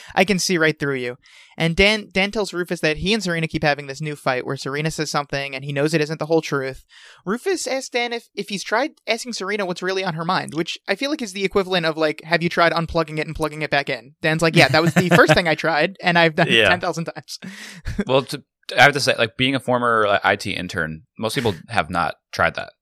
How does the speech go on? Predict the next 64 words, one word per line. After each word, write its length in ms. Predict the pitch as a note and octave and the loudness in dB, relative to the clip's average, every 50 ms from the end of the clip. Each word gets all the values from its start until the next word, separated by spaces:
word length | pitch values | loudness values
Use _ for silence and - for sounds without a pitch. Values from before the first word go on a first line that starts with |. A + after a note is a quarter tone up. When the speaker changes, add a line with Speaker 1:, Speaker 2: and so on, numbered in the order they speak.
| _ _ _ _ _ _ _ _ _ - | _ _ _ _ _ _ _ _ _ -14
Speaker 1:
I 100 | - G#3 | -6 -2
can't 260 | - - A3 A#3 G3+ | 0 0 0 0 0
believe 220 | G3 F#3+ G#3+ G#3 D#3 | -4 -6 -6 -6 -6
that, 160 | D#3 - - | -8 -10 -10
Brendan. 260 | - D3 D3+ D3 D3+ - - | -10 -10 -10 -12 -8 -6 -4
I 40 | |
just 160 | E3 F3 E3 - | -2 -2 -2 -2
can't. 240 | - E3 C#3+ - - - - | -2 -4 -4 -4 -8 -8 -4
Speaker 2:
It's 160 | - A#2+ - | -2 -2 0
true. 260 | - - C#3 G#2+ F2+ F#2 | 4 6 6 6 6 8
That 140 | A2 C3 | 8 8
was, 100 | D3+ C#3+ | 10 10
like, 120 | D3+ C#3+ A2+ | 8 6 6
majority 300 | B2 C3 B2 A#2 A2+ B2 | 6 6 8 8 8 8
of 80 | A#2+ G#2+ | 6 4
my 100 | G#2+ G2+ | 2 2
job 280 | - G2+ F#2+ F#2+ F2+ | 4 4 4 4 4
that 120 | E2+ D#2+ - | 2 -2 -4
summer 260 | - F#2+ E2 E2 E2+ | -4 -6 -4 -4 -6
was, 180 | E2+ E2 - - | -6 -4 -2 -2
like, 160 | F2+ E2 - | -2 -2 -2
literally 300 | G2 G#2 G2+ G2+ G2 G2 | -2 0 0 2 2 2
unplugging 520 | F#2+ F#2 F#2 F2+ - A2 G2+ F#2 F#2 E2+ - | 0 0 -2 -2 -2 -2 -2 -2 -4 -6 -8
people's 180 | G2+ F2 - | -8 -8 -8
computers 280 | - F2 F#2+ G2+ E2 E2 | -10 -8 -8 -8 -8 -8
and 100 | E2 D#2 | -8 -6
plugging 160 | F2 D#2 D2 | -6 -6 -6
them 80 | D2+ C#2+ | -8 -10
back 200 | - D2 - - | -12 -12 -12 -12
in. 100 | C#2 - - - - - - - _ _ - | -12 -12 -12 -14 -14 -16 -20 -20 _ _ -6
Speaker 1:
<laughs> 100 | D#4 E4 - E4+ E4+ - - D#4 _ - B3+ - _ - | -4 0 0 0 0 0 -2 -6 _ -6 -10 -8 _ -10
Speaker 2:
It 120 | F#3+ - | -8 -6
was 100 | A#2+ A#2 | -4 0
a 20 | - | 2
great 160 | - A#2 - | 4 4 4
job. 300 | - - F2 F#2+ G2+ G#2 F#3+ F3 - - - - - - - - - - - - _ _ | 4 2 0 0 -2 -6 -10 -12 -12 -14 -20 -18 -18 -20 -20 -20 -20 -20 -20 -20 _ _
Speaker 1:
One 160 | - F#3 G#3 | -2 -2 0
time, 180 | A#3+ C#4 B3 A3 G#3 | 2 2 2 4 4
I, 120 | F#3 F#3 - - | 2 2 2 4
I, 360 | - F3 F#3 F3+ F3 E3 D#3+ - | 4 4 4 4 2 -2 0 2
I 80 | F3 | 2
used 220 | G3 A3 A3+ F3 F3 | 4 4 2 2 0
a 40 | D#3 | 2
BlackBerry 520 | E3 D#3+ E3 E3 - - C3+ B2 C3+ C#3+ | 4 4 4 4 2 -2 -6 -6 -8 -8
for 160 | C3+ - D3 | -4 -4 -4
a 60 | C#3+ | -2
very 180 | C#3 C#3 C3+ C3+ | -2 -2 -4 -4
long 180 | C3+ C3 C3 C3 | -4 -6 -8 -8
time, 300 | - C#3 A#2+ B2 C3+ - - - - _ _ - | -8 -10 -10 -10 -12 -16 -18 -20 -20 _ _ -12
and 160 | D#3+ D3+ D3+ | -10 -6 -4
one 160 | D#3 E3 E3+ | -4 -4 -2
time 220 | - E3+ D#3+ D#3 | -2 0 0 -2
Speaker 2:
Uh-huh. 60 | D#3+ D3+ | -2 -6
Speaker 1:
the, 480 | D3 C#3 C#3 C#3 C#3 C3+ C3+ C3 C3+ - | -8 -8 -8 -10 -12 -14 -16 -18 -18 -16
the 120 | - C#3 C3 | -16 -14 -6
trackpad 500 | - - F3+ G#3 G#3 - - C#3+ B2+ B2+ | 0 2 4 4 2 0 -4 -6 -6 -6
of 80 | B2+ | -8
my 100 | - C3+ | -10 -10
BlackBerry 680 | C3 - C3+ C3 C#3 - - F3+ F#3 F#3+ G3 G3+ F#3+ _ _ | -8 -6 -4 -4 -4 -2 -2 -2 -2 -4 -6 -10 -12 _ _
wasn't 300 | - F3+ F3+ F3+ F#3+ - | -2 -2 -2 -2 -4 -4
working, 340 | F3+ F3+ F3+ - G#3 G3+ F#3+ | -6 -6 -6 -6 -8 -8 -4
so 100 | - D3 | -4 -4
I 60 | C#3+ | -2
couldn't 380 | - - G3+ G3 F#3 F3 - | 0 0 2 2 0 -2 -6